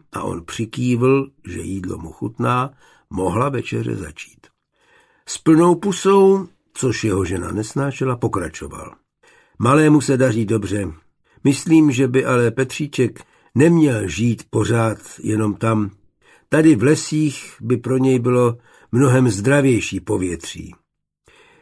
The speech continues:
"Tvá dcera jistě s tebou v této věci souhlasila,"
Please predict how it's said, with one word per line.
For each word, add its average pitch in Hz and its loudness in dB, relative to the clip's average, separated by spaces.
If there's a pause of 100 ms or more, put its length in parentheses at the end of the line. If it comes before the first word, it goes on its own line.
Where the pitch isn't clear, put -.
(140)
"Tvá 139 2
dcera 277 2
jistě 151 2
s - -8
tebou 123 2
v 113 -6
této 117 0
věci 113 -2
souhlasila," - -2